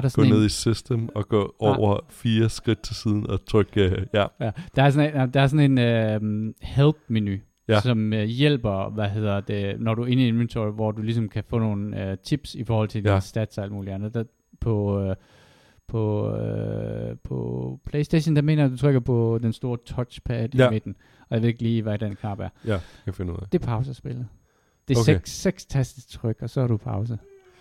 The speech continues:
Speaker 2: Det er fordi, mit, inden jeg opdagede det, fordi jeg søgte jo også på nettet, og der var ikke rigt-, der var den netop løsning, om du skulle gå ind og så trykke,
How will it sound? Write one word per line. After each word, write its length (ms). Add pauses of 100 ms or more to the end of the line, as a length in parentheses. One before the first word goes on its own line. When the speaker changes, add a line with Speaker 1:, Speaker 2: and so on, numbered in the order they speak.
(240)
Speaker 2:
Det 100
er 120
fordi, 420 (360)
mit, 200 (180)
inden 220
jeg 80
opdagede 340
det, 140
fordi 200
jeg 80
søgte 300
jo 80
også 120
på 80
nettet, 300
og 100
der 60
var 100
ikke 180
rigt-, 260
der 60
var 160
den 120
netop 260
løsning, 340
om 100
du 140
skulle 240
gå 60
ind 80
og 60
så 140
trykke, 320